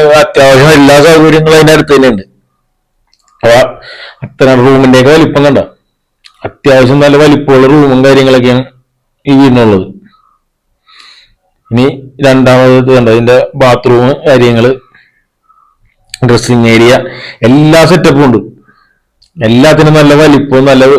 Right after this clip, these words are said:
വൃത്തിയും മെനയും. അങ്ങനെ അതേ കൂട്ട് അത്രയും ക്ലിയർ ആയിട്ടുള്ളൊരു വീടാണത്.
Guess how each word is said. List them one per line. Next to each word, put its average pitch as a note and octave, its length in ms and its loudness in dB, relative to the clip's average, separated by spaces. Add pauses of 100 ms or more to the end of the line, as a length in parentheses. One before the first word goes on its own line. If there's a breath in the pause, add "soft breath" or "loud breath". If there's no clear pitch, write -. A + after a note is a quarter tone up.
വൃത്തിയും C3 560 -2
മെനയും. C3 300 0 (840 soft breath)
അങ്ങനെ C3 260 0
അതേ C3 260 0
കൂട്ട് C3+ 200 0
അത്രയും C#3+ 460 -2
ക്ലിയർ D#3 280 2
ആയിട്ടുള്ളൊരു C3+ 340 0 (1200)
വീടാണത്. A2+ 460 0